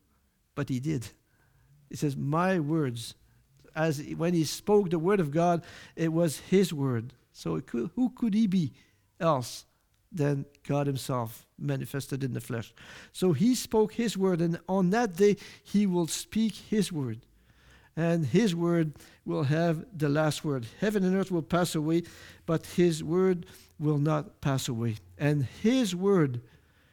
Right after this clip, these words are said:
will be the instrument to bring righteousness, to bring justice into this world.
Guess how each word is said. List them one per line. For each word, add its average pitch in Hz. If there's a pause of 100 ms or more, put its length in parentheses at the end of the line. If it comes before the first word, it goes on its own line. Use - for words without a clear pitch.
(280)
will 156
be 151 (680)
the 147
instrument 147 (960)
to 147
bring 139 (480)
righteousness, 135
to 143
bring 143
justice 139
into 147
this 127
world. 120